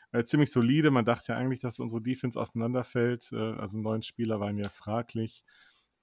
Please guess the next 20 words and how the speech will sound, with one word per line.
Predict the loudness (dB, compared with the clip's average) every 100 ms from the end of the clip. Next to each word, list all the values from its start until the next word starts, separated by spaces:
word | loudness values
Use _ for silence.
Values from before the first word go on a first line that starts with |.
| _
Ähm, | -8 -4 -4
dann | -4 -6
kam | -6 -6 -6 -10 -14 _
Slay, | -8 2 4 4
Bradbury | 0 -4 -4 -4 -6
zurück. | -6 -4 -4 -4 -14 _ -20 -20 _ _ _ _ _ _
Äh, | -12 -12 -16 _ _ _ _ _ _ -8
auf | -2 -2 -2
Safety | 0 0 0 0 0
mit | 0 -2
Terrell | -2 -2
Edmonds | -2 -4 -4 -4 -8
uns | -8 -8
auch, | -2 -2 -2
äh, | -6 -10 -10
solide, | -4 2 4 2 -2 _ _ _ _ _ _ _
wieder | -4 0 0 -4 _ -10
nicht | -8
verstärkt, | -8 -6 0 0 0 -6
solide, | -10 -6 -4 0 2 2 0 -4